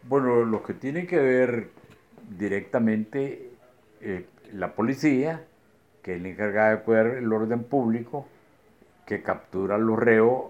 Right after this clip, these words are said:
ah, violando la ley, porque la ley penal dice que debe haber la orden de un juez para poder capturar a una persona, y una orden de un juez para poder allanar una casa. Aquí nosotros vemos a los, a la policía,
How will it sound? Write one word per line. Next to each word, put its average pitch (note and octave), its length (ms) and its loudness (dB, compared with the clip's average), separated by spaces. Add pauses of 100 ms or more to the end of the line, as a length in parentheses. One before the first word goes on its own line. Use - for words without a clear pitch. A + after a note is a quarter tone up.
(520)
ah, - 160 -10 (140)
violando G2+ 560 0
la G#2 120 -2
ley, F2+ 420 -4 (540)
porque E2 260 -10
la E2 160 -6
ley F#2 540 -4
penal A#2+ 580 2 (440)
dice F2+ 300 -10
que G2 140 -2
debe F2 200 -4
haber G#2 320 0
la G#2 140 -2
orden G#2 520 -2
de F#2+ 80 -8
un F#2+ 200 -8
juez A#2 460 2 (400)
para F2 220 -6
poder E2 220 -8
capturar E2 420 -8
a D#2+ 40 -8
una D#2+ 200 -12
persona, E2+ 500 -6 (540)
y G#2 160 -6
una G#2 220 0
orden C3 400 2
de C#3 80 0
un C#3 160 0
juez D3+ 200 8
para E3 320 2
poder F#2+ 280 -2
allanar E2+ 460 -6
una D2+ 180 -12
casa. A#2 400 -6 (300)
Aquí F2+ 200 -8
nosotros G#2 380 -2
vemos G2+ 280 2
a D#2 40 -4
los, D2+ 160 -10 (200)
a F2 120 -8
la D#2+ 160 -8
policía, G#2+ 720 -2